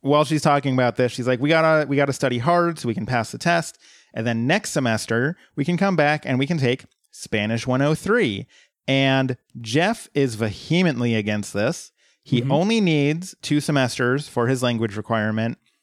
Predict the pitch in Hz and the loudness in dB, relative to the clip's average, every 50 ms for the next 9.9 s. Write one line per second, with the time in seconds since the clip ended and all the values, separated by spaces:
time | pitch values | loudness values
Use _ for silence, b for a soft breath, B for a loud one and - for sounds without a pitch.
0 | _ _ _ - - 123 117 107 92 107 107 113 139 156 175 170 - - - _ | _ _ _ -4 -2 0 0 0 -2 -4 -4 -2 0 2 0 0 -2 -4 -10 _
1 | - - 156 143 135 - 139 135 135 - - 110 110 120 123 120 135 139 - - | -6 -2 0 0 0 0 0 -2 -2 -2 -2 0 0 0 0 0 0 -2 -2 -2
2 | - 180 202 196 165 - - - 120 113 107 107 104 - - - - _ _ _ | -2 0 0 0 -2 -2 -4 -2 0 0 0 0 -2 -4 -6 -12 -20 _ _ _
3 | _ _ _ _ _ _ - 120 117 - 123 127 120 120 117 104 120 107 95 127 | _ _ _ _ _ _ -2 -2 -2 0 0 2 2 2 0 -2 -4 -6 -2 -2
4 | 127 123 110 107 127 117 107 - 110 95 - 147 151 165 151 - - 147 143 139 | 0 0 0 0 0 0 0 0 -4 -2 0 0 0 0 0 -2 0 0 0 0
5 | 135 139 139 135 131 - _ _ _ _ _ _ _ _ _ _ _ _ _ _ | 0 0 -2 -2 -4 -6 _ _ _ _ _ _ _ _ _ _ _ _ _ _
6 | _ _ _ - - 110 110 110 110 104 104 104 101 110 113 127 127 143 143 139 | _ _ _ -4 -2 0 2 2 2 2 0 0 0 -2 -2 0 0 0 0 0
7 | 139 165 175 170 147 135 156 160 156 135 - - - 156 135 127 - - - - | 2 2 0 2 2 2 2 2 2 0 -2 -2 0 0 0 0 -2 -8 -20 -20
8 | _ _ _ _ - - - 147 143 147 143 143 143 143 139 127 117 120 120 120 | _ _ _ _ -10 -2 0 2 4 4 4 4 4 2 2 2 2 2 2 4
9 | 120 120 117 117 120 120 113 - - - 110 98 101 95 95 92 98 | 4 2 2 2 0 -2 -2 -4 -6 -4 -2 -2 -2 -2 -4 -8 -8